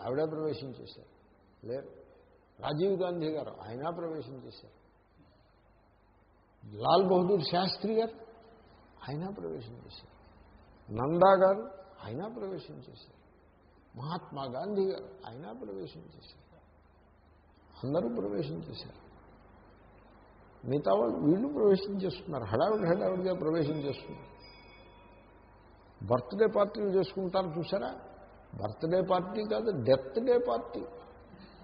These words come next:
ఆ వేగంగా ఆ ప్రవాహంలో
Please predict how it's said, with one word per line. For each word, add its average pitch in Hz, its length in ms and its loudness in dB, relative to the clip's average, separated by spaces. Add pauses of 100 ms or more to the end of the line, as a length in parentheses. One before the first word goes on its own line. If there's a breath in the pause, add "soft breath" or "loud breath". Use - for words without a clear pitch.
(340)
ఆ 117 40 4
వేగంగా 185 760 4 (800)
ఆ 131 100 6
ప్రవాహంలో 175 920 6